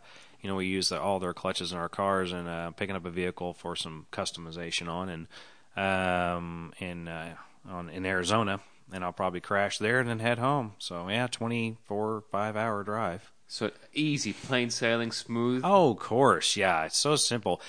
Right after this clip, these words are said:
Speaker 1: You know, truck stops are so fun to stop at, especially when you have to have fuel in a fifty-one foot trailer.
Speaker 2: Uh-huh.
Speaker 1: Um, I will just say this. Uh, we're, we're, we're dealing with a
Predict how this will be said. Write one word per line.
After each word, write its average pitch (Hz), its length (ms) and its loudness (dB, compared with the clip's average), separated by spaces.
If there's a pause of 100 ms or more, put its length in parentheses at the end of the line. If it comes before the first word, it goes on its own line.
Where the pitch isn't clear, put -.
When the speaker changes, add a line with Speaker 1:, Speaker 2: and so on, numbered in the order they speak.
(140)
Speaker 1:
You 113 80 0
know, 95 60 -2
truck - 260 4
stops 85 420 0
are 85 80 -6
so 117 240 0
fun 78 480 -4 (180)
to 92 120 -6
stop 95 380 2
at, 80 140 0
especially 90 520 0
when 87 160 -4
you 82 100 -6
have 90 140 -6
to 80 80 -8
have 78 120 -4
fuel 104 380 0
in 80 60 -6
a 80 80 -6
fifty-one 87 500 -4
foot 76 220 -8
trailer. 95 420 0 (160)
Speaker 2:
Uh-huh. 120 400 -2
Speaker 1:
Um, 87 680 4 (580)
I 90 120 4
will 90 140 2
just 90 240 2
say 90 220 0
this. 95 500 2 (540)
Uh, - 340 -12
we're, 87 220 0
we're, 90 260 0
we're 90 160 -2
dealing 95 280 0
with 87 100 -2
a 78 80 -8